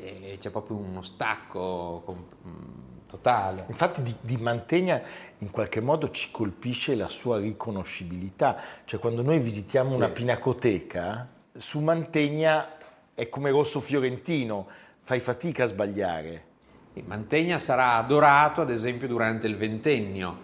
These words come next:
Speaker 1: perché, non so, i trionfi di Cesare,
Speaker 2: Ah, sì,
Speaker 1: con
Speaker 2: eh?
Speaker 1: tutte questi, queste picche,
Speaker 2: Piacevano
Speaker 1: eh,
Speaker 2: quelli con gli stivaloni?
Speaker 1: Beh, da matti, perché era proprio l'italianità classica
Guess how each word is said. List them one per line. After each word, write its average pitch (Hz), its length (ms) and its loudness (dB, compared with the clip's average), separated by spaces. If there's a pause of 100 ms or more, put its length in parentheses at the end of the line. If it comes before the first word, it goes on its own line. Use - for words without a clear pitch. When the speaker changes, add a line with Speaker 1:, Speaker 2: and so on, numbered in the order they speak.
Speaker 1:
perché, 104 400 -2
non 107 120 -14
so, - 420 0
i 120 140 -10
trionfi 156 600 2
di 127 160 -4
Cesare, 101 840 -2
Speaker 2:
Ah, 127 120 -2
sì, - 180 -2
Speaker 1:
con 143 100 0
Speaker 2:
eh? 107 60 2
Speaker 1:
tutte 143 240 2
questi, 113 920 0
queste 120 260 -4
picche, 120 1000 -2
Speaker 2:
Piacevano 156 540 4
Speaker 1:
eh, 156 40 4
Speaker 2:
quelli 156 180 6
con 151 120 4
gli 143 60 4
stivaloni? 120 640 4 (340)
Speaker 1:
Beh, 143 240 0
da 117 120 -2
matti, 113 560 -2
perché 104 260 -4
era 107 160 2
proprio 101 1200 0
l'italianità 110 720 -4
classica 107 760 -4